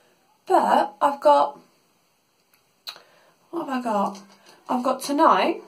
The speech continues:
tonight, uh, with the drinking with the girlies, and then I've got,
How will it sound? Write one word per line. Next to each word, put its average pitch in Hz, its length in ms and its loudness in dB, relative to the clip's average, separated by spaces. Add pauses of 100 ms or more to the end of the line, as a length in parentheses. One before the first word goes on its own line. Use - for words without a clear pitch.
tonight, 233 720 0 (500)
uh, 208 680 0
with 175 100 -18
the 190 80 -10
drinking 143 380 -6
with 98 120 0
the - 60 -4
girlies, - 760 -6
and 196 180 -4
then 240 500 -4 (580)
I've 208 200 0
got, 202 380 4